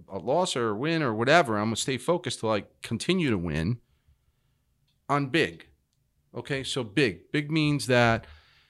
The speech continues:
you have to have an infrastructure. You have to look at a business from your accounts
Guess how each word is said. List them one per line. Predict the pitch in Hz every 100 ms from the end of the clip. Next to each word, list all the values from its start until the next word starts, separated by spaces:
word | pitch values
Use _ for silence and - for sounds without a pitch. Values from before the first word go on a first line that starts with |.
| _ _ -
you | 123
have | 113 - - 135 139 -
to | - 135 131 131 127 -
have | - 135 120
an | 117
infrastructure. | 147 - 131 - - 78 - - 76
You | 71 90
have | 120 131 131 127
to | - 127 120 117
look | 117 135
at | 131 104
a |
business | 78 113 117 104 90 - - - - - _
from | - 127 117 113
your | 113 110
accounts | 101 - - 135 131 156 - -